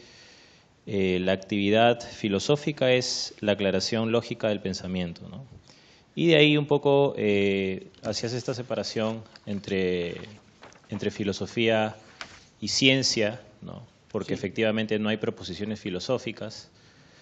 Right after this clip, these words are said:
Speaker 1: eh, más bien la filosofía es una actividad aclaratoria de esas proposiciones que no son filosóficas sino científicas. Am,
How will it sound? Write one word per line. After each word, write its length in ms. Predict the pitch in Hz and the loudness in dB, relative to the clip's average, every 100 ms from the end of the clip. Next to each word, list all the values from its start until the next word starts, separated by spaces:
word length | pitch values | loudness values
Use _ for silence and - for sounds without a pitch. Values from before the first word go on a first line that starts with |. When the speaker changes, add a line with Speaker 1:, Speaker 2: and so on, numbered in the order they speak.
| _ _ _ - | _ _ _ -16
Speaker 1:
eh, 420 | 87 87 90 85 | -14 -14 -16 -12
más 220 | 98 98 | -8 -4
bien 360 | 104 110 110 107 - - - - - | 0 2 2 -4 -6 -10 -12 -18 -10
la 100 | 95 | -6
filosofía 500 | 95 92 95 - 107 | -4 -4 -4 -2 -2
es 80 | 101 | 0
una 100 | 104 | -6
actividad 280 | 98 98 101 | -2 0 0
aclaratoria 600 | 101 87 85 123 127 107 | 0 -2 4 6 8 6
de 80 | 107 | 4
esas 200 | 104 101 | 0 -6
proposiciones 640 | 104 98 90 90 107 104 | -6 -4 -6 -4 -8 -6
que 120 | 87 | -6
no 140 | 92 | -6
son 160 | 98 110 | -6 -8
filosóficas 520 | 101 95 101 104 87 | -8 -8 -8 -8 -8
sino 200 | 85 85 | -8 -10
científicas. 720 | 90 87 101 - - 135 - - - - - - - - _ _ | -10 -10 -10 -12 -10 -10 -12 -20 -20 -20 -20 -20 -20 -20 _ _
Am, 400 | - 95 92 92 | -4 -2 -2 -6